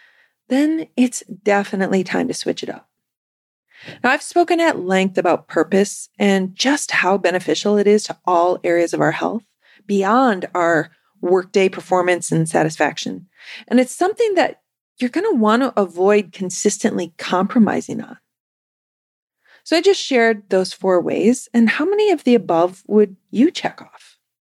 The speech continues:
If you d-, deeply related to at least three, it might be time that you start thinking about next steps. And there are many different ways to craft a career or even a calling. Just because this is your reality today,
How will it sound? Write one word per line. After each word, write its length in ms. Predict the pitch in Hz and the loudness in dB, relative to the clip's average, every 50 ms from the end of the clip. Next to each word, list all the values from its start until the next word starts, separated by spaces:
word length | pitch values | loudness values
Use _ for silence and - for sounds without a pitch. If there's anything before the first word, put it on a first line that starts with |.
| _ _ _ _ _ _ _ _ _ _ _ _ _ _ _ _ _ _ _ _ _ _ _ _ _ _ _ | _ _ _ _ _ _ _ _ _ _ _ _ _ _ _ _ _ _ _ _ _ _ _ _ _ _ _
If 200 | - 214 - - | -6 -6 -2 0
you 160 | 226 226 220 | 2 2 2
d-, 280 | 180 - 175 - - _ _ | 2 0 -2 -2 -2 _ _
deeply 380 | - 220 226 233 - 294 294 294 | 0 0 0 2 0 0 0 2
related 480 | 285 262 196 180 170 156 160 208 226 | 2 2 2 2 0 0 0 -2 0
to 100 | 220 226 | 2 2
at 120 | 196 - - | 2 2 2
least 320 | 170 175 190 - - - | 0 -2 -4 -4 -6 -2
three, 340 | - 170 165 185 220 233 - - | 0 2 2 2 2 0 0 0
it 100 | 247 269 | 0 0
might 240 | 311 311 311 320 - | 2 0 0 0 0
be 100 | 349 311 | -2 -2
time 380 | - - 269 277 277 277 247 | -2 -2 0 0 2 2 4
that 160 | 214 208 - | 2 2 0
you 260 | - 180 180 175 165 - _ _ | -2 -4 -4 -4 -8 -16 _ _
start 560 | - - - - - - 180 185 226 247 - - | -16 -10 -10 -10 -4 0 2 2 2 0 0 0
thinking 240 | 240 233 240 240 | 0 0 2 2
about 180 | 233 226 233 233 | 2 2 2 2
next 240 | - 220 214 - - | 2 0 -2 -4 -6
steps. 600 | - - 233 233 196 - - - - - - - _ _ _ - - - - _ _ _ _ _ | -2 0 0 0 0 -4 -10 -18 -20 -20 -20 -20 _ _ _ -20 -20 -20 -20 _ _ _ _ _
And 160 | - 226 226 | 0 2 2
there 120 | 240 247 247 | 4 4 4
are 60 | 240 | 4
many 440 | 233 220 220 247 262 285 302 294 277 | 4 4 4 4 2 2 2 2 0
different 300 | 226 214 - 214 - - | 0 0 -2 -4 -2 0
ways 240 | 185 175 170 180 - | 2 2 2 0 -4
to 100 | - - | -10 -12
craft 400 | - - - 190 180 185 - - | -4 -2 0 0 0 0 -2 -4
a 60 | 170 | -4
career 400 | - - 170 170 165 170 202 226 | -4 -2 0 2 2 4 2 2
or 320 | - 190 185 185 - - - | 2 2 2 2 2 0 -2
even 300 | - 247 247 240 214 220 | -4 -2 0 2 2 2
a 60 | 202 | 2
calling. 580 | - - - - 190 233 294 285 202 - - - _ _ _ _ _ _ _ _ _ _ _ _ _ _ _ | 0 -6 -6 -2 2 2 2 2 0 -4 -10 -20 _ _ _ _ _ _ _ _ _ _ _ _ _ _ _
Just 180 | - 254 - - | -2 -2 0 2
because 260 | 320 - - 302 269 | 0 2 2 2 2
this 180 | 269 277 254 | 2 -2 0
is 140 | - 240 214 | 0 -2 0
your 100 | 208 208 | 0 2
reality 520 | 196 196 196 196 202 202 202 190 196 190 190 | 2 2 2 2 2 0 -2 -2 -4 -6 -6
today, 540 | 185 - - 190 302 349 349 320 294 285 | -8 -12 -4 0 2 2 4 2 2 0